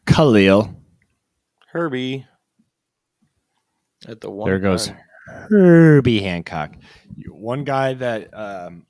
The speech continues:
Speaker 1: I am very, I, I,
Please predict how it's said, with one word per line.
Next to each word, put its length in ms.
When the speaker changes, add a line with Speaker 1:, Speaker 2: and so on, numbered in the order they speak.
Speaker 1:
I 220
am 420
very, 500
I, 80
I, 280